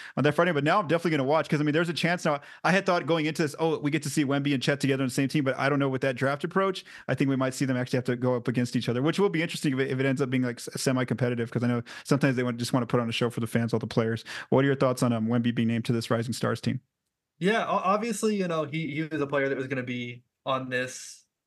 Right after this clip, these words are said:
Speaker 2: team. Uh, he was gonna be in this, uh, All-Star event. I think also,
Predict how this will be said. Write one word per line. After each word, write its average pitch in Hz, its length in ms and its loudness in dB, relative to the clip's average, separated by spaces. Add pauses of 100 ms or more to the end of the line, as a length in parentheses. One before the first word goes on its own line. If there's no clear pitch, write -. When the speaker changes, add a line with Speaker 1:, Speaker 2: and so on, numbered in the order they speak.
Speaker 2:
team. 147 420 -6 (120)
Uh, 135 240 0
he 139 80 -4
was 135 80 -4
gonna 135 160 -2
be 127 260 -4
in 135 100 -6
this, 127 380 -6
uh, 120 540 -2
All-Star 143 380 2
event. 156 300 2
I 147 100 0
think 262 220 0
also, 175 580 0